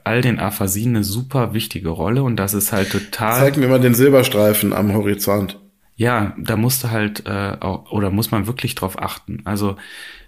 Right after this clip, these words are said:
Speaker 1: eine Therapie muss anfangen in einer akuten beziehungsweise subakuten Phase.
Speaker 2: Was ist denn eine subakute Phase?
Speaker 1: Ja, wenn's nicht, also nicht direkt, sondern kurz danach. <laughs>
Speaker 2: Okay. Ach so, okay. Mhm.
Speaker 1: Ne?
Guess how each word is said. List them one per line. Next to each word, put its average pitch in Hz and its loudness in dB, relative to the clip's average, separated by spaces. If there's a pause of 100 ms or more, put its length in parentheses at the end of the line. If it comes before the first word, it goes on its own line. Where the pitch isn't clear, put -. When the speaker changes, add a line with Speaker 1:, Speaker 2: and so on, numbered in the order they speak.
Speaker 1:
eine 104 2
Therapie 117 -2
muss 120 -2
anfangen 113 -2
in 101 -2
einer 92 -4
akuten 120 -2
beziehungsweise 92 -2
subakuten 95 -8
Phase. 85 -2
Speaker 2:
Was 107 2
ist 147 -4
denn 131 2
eine 110 2
subakute 98 -2
Phase? 101 -2 (440)
Speaker 1:
Ja, 92 -2
wenn's 98 2
nicht, 101 -4
also 98 0 (120)
nicht 107 0
direkt, 107 0
sondern 107 0
kurz 104 -2
danach. 90 -2 (120)
<laughs> - -2
Speaker 2:
Okay. 104 2 (300)
Ach 101 -2
so, 117 2
okay. 95 -2
Mhm. 110 0 (480)
Speaker 1:
Ne? 123 0